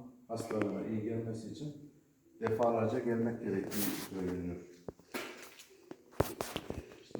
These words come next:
burada yaşanırsa gelinebilir ama işte burada yaşamayınca bizim gibi, e, gezmeye gelindiği zaman, e, görülebiliyor. Ama bu astım mağaralarından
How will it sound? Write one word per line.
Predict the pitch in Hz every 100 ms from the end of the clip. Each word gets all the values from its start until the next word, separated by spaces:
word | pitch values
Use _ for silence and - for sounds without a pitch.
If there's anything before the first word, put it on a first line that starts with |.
| -
burada | 123 123 127
yaşanırsa | 127 139 135 123 -
gelinebilir | 131 123 123 123 120 - 127
ama | 107 -
işte | - 120
burada | 117 113
yaşamayınca | 113 127 117 98 92 120 135 - - - - _ _ _ _
bizim | 107 110 120
gibi, | 98 117 113 - - - - - - - _ 95
e, | 95 95
gezmeye | 101 117 113 113 120
gelindiği | 117 113 117 113 113
zaman, | 110 92 90 - - - - - - -
e, | 92
görülebiliyor. | 92 98 98 98 92 98 139 160 - - -
Ama | 123 131
bu | 135
astım | 131 - - 147
mağaralarından | 127 113 107 104 104 120 170 - -